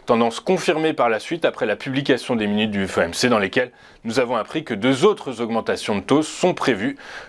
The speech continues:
euh, cette année. Résultat, le Dow Jones a reculé de zéro virgule trente-huit pour cent à trente-quatre mille deux cent quatre-vingt-huit points. Le S and P cinq cents a cédé zéro virgule deux pour cent à quatre mille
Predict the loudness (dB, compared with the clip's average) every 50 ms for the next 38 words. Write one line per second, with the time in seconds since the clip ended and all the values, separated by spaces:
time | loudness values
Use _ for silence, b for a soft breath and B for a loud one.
0 | B 0 0 2 4 2 2 0 0 -4 -4 -4 -6 -10 -10 -10 -10 -6 0 0
1 | 2 2 2 -2 2 2 2 2 2 -2 -8 -10 -12 -10 -8 -8 -8 -6 -2 -2
2 | -2 -2 -2 -4 -4 -2 -2 0 0 0 2 2 4 4 4 4 2 0 0 -2
3 | 0 0 0 0 0 0 0 0 0 -2 -4 0 2 2 2 2 0 -2 -2 0
4 | 0 -2 -2 -2 -6 -6 -4 -4 -4 -2 0 0 0 0 0 0 0 0 0 0
5 | 2 0 -4 -4 -2 0 0 0 0 B B B B B B B 0 0 0 2
6 | 0 -2 -2 -2 -2 0 0 0 0 0 0 0 0 -2 -6 -8 -6 -4 2 2
7 | 4 4 4 2 2 0 -2 -2 0 0 -2 -2 -2 -8 -8 -4 0 2 2 2
8 | 2 0 -2 -2 -2 -4 -6 -6 -6